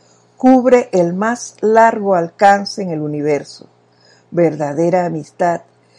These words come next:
en la que no hay egoísmo, no hay envidia, ni condiciones, solo la vertida de amor divino y bendiciones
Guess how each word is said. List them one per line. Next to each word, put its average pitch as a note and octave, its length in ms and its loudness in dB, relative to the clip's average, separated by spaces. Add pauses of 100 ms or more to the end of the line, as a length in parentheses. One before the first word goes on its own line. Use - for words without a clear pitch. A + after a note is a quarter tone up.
(200)
en F#3 160 -2
la F#3 180 0
que F#3+ 160 -2
no G#3 180 -2
hay B3+ 280 0 (180)
egoísmo, E3 1080 0 (1400)
no A3+ 320 4
hay C#4+ 380 0 (340)
envidia, F3 880 -4 (1040)
ni D#4 360 2
condiciones, E3+ 1120 -2 (800)
solo G3 480 4
la E3+ 180 4
vertida B3 920 0
de F#3 200 -2
amor E3+ 540 -6
divino F#3 640 -2 (460)
y D4+ 200 6
bendiciones A3 1040 2